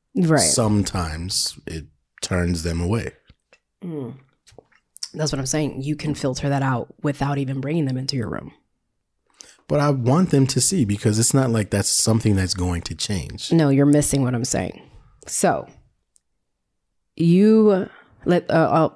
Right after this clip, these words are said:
Speaker 1: put it in my, and I'll put it for you to see it from my angle, maybe. You'll
Speaker 2: Okay.
Speaker 1: see what I'm talking about. Let's say I have the same things you have in your room, in my
Speaker 2: Mm-hmm.
Speaker 1: room,
Speaker 2: Mm-hmm.
Speaker 1: and I'm dating Mike.
Speaker 2: Right.
Speaker 1: And Mike and I have been going on a couple of dates. We've been on a couple of dates for, let's say, a month.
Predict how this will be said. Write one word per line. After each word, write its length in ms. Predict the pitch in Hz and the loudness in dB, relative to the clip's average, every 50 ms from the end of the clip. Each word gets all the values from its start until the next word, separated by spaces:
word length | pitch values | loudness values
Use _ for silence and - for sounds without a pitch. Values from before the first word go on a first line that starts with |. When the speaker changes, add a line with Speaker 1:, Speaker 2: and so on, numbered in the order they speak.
| _ _ | _ _
Speaker 1:
put 200 | - - - 196 | -4 0 2 4
it 80 | 190 165 | 4 4
in 80 | 165 147 | 4 2
my, 220 | 139 135 131 123 - - | 2 2 0 -2 -2 0
and 180 | 143 135 131 | 0 0 2
I'll 120 | 101 135 139 | 2 0 0
put 200 | - - 160 147 | 2 2 2 2
it 260 | 143 135 - - - | 2 0 -2 -6 -6
for 120 | - 143 | -2 -2
you 160 | 135 131 131 131 | 0 2 0 0
to 60 | 135 | -2
see 140 | 131 - 127 | -2 -2 -4
it 100 | 135 139 | -4 -2
from 120 | - 131 | -2 -2
my 180 | 127 123 123 120 | -2 0 -2 -2
angle, 320 | 117 123 131 135 135 151 | -4 -2 -2 -2 0 0
maybe. 240 | 151 151 151 147 143 | 2 2 2 4 2
You'll 80 | 135 131 | 2 2
Speaker 2:
Okay. 80 | 131 - | 0 0
Speaker 1:
see 40 | |
what 80 | 135 127 | 0 -2
I'm 60 | 123 | -2
talking 200 | 127 - - - _ | -2 -4 -8 -12 _
about. 140 | - - - _ _ - - - - - | -18 -20 -20 _ _ -20 -20 -20 -8 -2
Let's 200 | - 165 170 - | 0 0 0 2
say 100 | 165 160 | 0 0
I 40 | 156 | 2
have 180 | 156 151 147 | 0 0 -2
the 80 | 139 127 | -4 -6
same 260 | - - 131 135 135 | -4 -4 -4 -4 -4
things 300 | 135 131 117 131 135 135 | -6 -6 -6 -6 -4 -4
you 80 | - 127 | -2 -2
have 200 | 143 - - - | -2 -4 -4 -6
in 60 | 117 | -6
your 140 | 123 120 123 | -4 -4 -4
room, 340 | 131 139 120 123 123 123 147 - | -4 -4 -4 -4 -4 -6 -6 0
in 140 | - 180 175 | 2 4 4
my 160 | 175 170 156 | 4 4 2
Speaker 2:
Mm-hmm. 100 | - 80 | 0 -2
Speaker 1:
room, 240 | 101 76 76 - - _ _ - 107 | -4 -6 -8 -12 -16 _ _ -12 -10
Speaker 2:
Mm-hmm. 260 | 85 80 82 76 73 87 - - _ _ _ - | -10 -8 -8 -10 -12 -12 -16 -20 _ _ _ 0
Speaker 1:
and 100 | 139 143 | 2 4
I'm 100 | 147 139 | 4 4
dating 280 | 135 123 - - - | 4 2 0 -2 -4
Mike. 280 | 52 - - - - - - - - _ - - - | -4 -6 -8 -8 -12 -16 -18 -18 -20 _ -20 -20 -16
Speaker 2:
Right. 300 | - 71 76 78 - - - - | -12 -12 -10 -10 -12 -10 -6 -2
Speaker 1:
And 120 | 143 143 | 0 2
Mike 200 | 139 139 135 - | 2 2 2 2
and 120 | 143 139 | 2 2
I 200 | 135 131 131 131 | 2 2 2 2
have 220 | 135 135 131 127 127 | 4 2 2 2 0
been 460 | 131 123 123 123 123 120 123 127 151 _ _ _ _ _ _ _ _ _ _ _ _ _ _ _ _ _ _ _ - - | 0 0 0 0 0 0 -2 -2 -4 _ _ _ _ _ _ _ _ _ _ _ _ _ _ _ _ _ _ _ -8 0
going 220 | - 143 143 143 | 2 2 4 4
on 160 | 139 139 139 139 | 4 2 2 2
a 40 | 135 | 2
couple 280 | - 170 160 - 135 135 | 0 0 0 0 0 0
of 60 | 131 | 0
dates. 300 | 135 135 135 127 131 - | 0 0 0 0 -2 -4
We've 240 | 147 143 135 131 139 | -4 -4 -4 -2 0
been 320 | 139 135 135 131 131 127 - | 0 0 2 2 2 0 0
on 220 | - 131 139 139 | 0 -2 0 0
a 40 | 139 | 0
couple 240 | - - 175 190 196 | 0 0 2 2 2
of 60 | 185 | 4
dates 200 | 180 170 160 - | 4 2 0 0
for, 140 | - 151 147 | 0 0 0
let's 180 | 139 135 131 | 0 0 0
say, 80 | - 131 | 0 0
a 140 | 127 127 110 | 0 0 -2
month. 440 | 117 131 - - - - - - | -2 -6 -10 -12 -16 -18 -20 -20